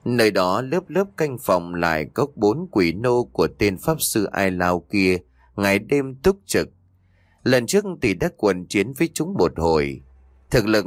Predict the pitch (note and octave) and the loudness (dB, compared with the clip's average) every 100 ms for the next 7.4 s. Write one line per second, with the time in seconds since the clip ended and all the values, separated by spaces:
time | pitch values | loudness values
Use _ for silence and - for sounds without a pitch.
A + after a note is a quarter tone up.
0 | G2+ G2+ F2 F2+ E2+ D#2+ A2 D#3+ F3+ G#2+ | -2 -2 0 -2 -2 -4 -4 -4 -2 -2
1 | D#2+ D2+ D#2 D2 - - _ - G#2+ G2+ | -2 -2 -2 -2 -6 -14 _ -4 2 2
2 | F#2 - G2 E2+ - F2+ D#2 - G2 B2+ | 2 0 0 0 0 -2 -2 -2 -2 -2
3 | C3 G#2 F2+ - D#2+ C#2 C2 F2 C3+ - | 0 -2 0 0 0 -2 -2 -2 -2 0
4 | F2+ D2+ - D#2 - A2+ C3 G3 - _ | 0 0 0 -2 0 -2 -2 -4 -14 _
5 | _ _ _ _ _ _ _ - A2 G2+ | _ _ _ _ _ _ _ -2 0 2
6 | D3 C3 A2+ G2 F2 D#2+ A#2 D#3 B2+ D#2 | -2 -2 -6 0 0 0 -4 -2 -2 -2
7 | D2 D#2+ C#2 | -2 -2 -4